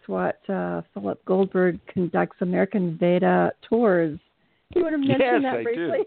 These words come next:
Speaker 1: <laughs>
Speaker 2: I'd love
Speaker 1: Plug
Speaker 2: it.
Speaker 1: that for a
Speaker 2: Thank you
Speaker 1: moment.
Speaker 2: for,
Speaker 1: <laughs>
Speaker 2: thank you for the opportunity. My partners in the, uh, American Veda tours will be very pleased.
Speaker 1: Oh,
Speaker 2: Um,
Speaker 1: good.
Speaker 2: yeah, when, <laughs> after American Veda,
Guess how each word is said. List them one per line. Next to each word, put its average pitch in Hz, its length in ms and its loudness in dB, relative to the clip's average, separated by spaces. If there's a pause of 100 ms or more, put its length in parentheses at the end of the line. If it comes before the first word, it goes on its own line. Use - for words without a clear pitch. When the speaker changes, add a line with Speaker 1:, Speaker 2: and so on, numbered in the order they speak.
Speaker 1:
<laughs> - 1200 -10
Speaker 2:
I'd 139 180 2
love 170 300 2
Speaker 1:
Plug 233 40 -4
Speaker 2:
it. - 40 0
Speaker 1:
that 190 160 -2
for 165 60 -6
a - 20 -4
Speaker 2:
Thank 185 140 -6
you 180 200 -10
Speaker 1:
moment. - 40 -16
Speaker 2:
for, 160 200 -10 (260)
Speaker 1:
<laughs> - 260 -10
Speaker 2:
thank - 280 -4
you 370 180 0
for - 140 -6
the 285 140 -4
opportunity. 147 920 -6
My 123 360 -10
partners 156 580 -6
in 123 240 -10
the, 120 460 -8
uh, 113 40 -10
American 131 480 -8
Veda 120 340 -10
tours 135 340 -4
will 117 160 -6
be 110 320 -6
very 123 340 -4
pleased. 147 520 -6 (520)
Speaker 1:
Oh, 131 360 2
Speaker 2:
Um, - 40 0
Speaker 1:
good. 175 160 -2
Speaker 2:
yeah, 147 560 2
when, 139 460 -10 (400)
<laughs> - 400 -16
after 156 340 -2
American 135 560 -6
Veda, 120 460 -2